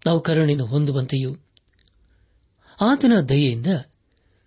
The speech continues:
ಸಮಯೋಚಿತವಾದ ಸಹಾಯವು ನಮಗೆ ದೊರೆಯುವಂತೆಯೂ ಧೈರ್ಯದಿಂದ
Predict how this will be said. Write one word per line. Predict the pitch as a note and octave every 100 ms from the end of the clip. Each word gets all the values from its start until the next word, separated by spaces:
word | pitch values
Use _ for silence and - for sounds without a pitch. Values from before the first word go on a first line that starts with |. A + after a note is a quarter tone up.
| _ _ -
ಸಮಯೋಚಿತವಾದ | - G3+ A3+ B3 C4+ B3+ A#3 G#3 F#3 F3+
ಸಹಾಯವು | - D#3 C#3 D3+
ನಮಗೆ | E3+ C#3 C3 A#2
ದೊರೆಯುವಂತೆಯೂ | C#3+ D#3+ C3+ A#2+ C#3 E3 - - _ _ _ _ -
ಧೈರ್ಯದಿಂದ | B2+ D#3 C#3+ B2